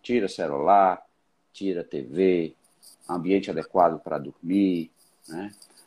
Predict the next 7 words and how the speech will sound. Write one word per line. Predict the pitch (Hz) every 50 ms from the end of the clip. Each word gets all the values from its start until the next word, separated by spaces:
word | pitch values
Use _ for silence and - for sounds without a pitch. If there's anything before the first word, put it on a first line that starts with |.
| _ _ -
É, | 73 73 76 78 78 78 80 80 78 78 78 78 78 76 76 76 73 73 - _ _ _ _ -
evitar | 92 101 104 92 98 92 - 101 92 90 87 80 67 - - _ _ _ - - - _
refeições | 92 95 92 - 92 85 - - 90 87 - -
fartas | - - 113 113 113 - - - - 87 82 87
à | 85
noite, | - - 82 87 85 76 - - - 67
né? | 69 76 92